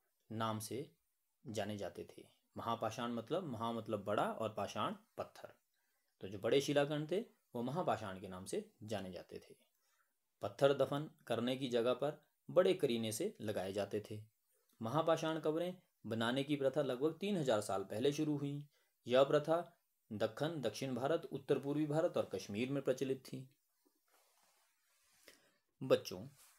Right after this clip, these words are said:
आप यहाँ पे एक चित्र भी देख रहे होंगे। महापाषाण को ताबूत, शवाधान या सिस्ट कहा जाता था,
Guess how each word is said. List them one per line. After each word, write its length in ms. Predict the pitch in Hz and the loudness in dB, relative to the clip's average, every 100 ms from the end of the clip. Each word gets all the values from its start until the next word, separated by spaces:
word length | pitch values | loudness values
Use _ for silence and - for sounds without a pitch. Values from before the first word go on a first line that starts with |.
| - | -6
आप 320 | 117 104 107 _ _ 113 | -2 -2 -4 _ _ -8
यहाँ 220 | 117 139 | -6 -2
पे 100 | 135 | -2
एक 120 | 127 - | 0 -2
चित्र 240 | 170 151 | 0 0
भी 120 | 110 | 0
देख 240 | 104 98 90 | -2 -4 -4
रहे 220 | 90 95 | -10 -12
होंगे। 420 | 98 90 101 - _ _ - | -14 -14 -14 -16 _ _ -10
महापाषाण 600 | 104 143 170 143 117 101 | -2 0 2 2 0 -4
को 180 | 101 170 | -4 -6
ताबूत, 480 | - 104 95 104 151 | -2 -2 0 -2 -6
शवाधान 680 | - 156 160 127 107 147 185 _ _ _ _ - | -2 2 4 2 -4 -8 -12 _ _ _ _ -8
या 140 | 98 | -6
सिस्ट 360 | - 151 147 - | -2 -2 -2 -4
कहा 240 | 107 104 | -4 -4
जाता 300 | 98 82 92 | -4 -8 -10
था, 240 | - - | -14 -20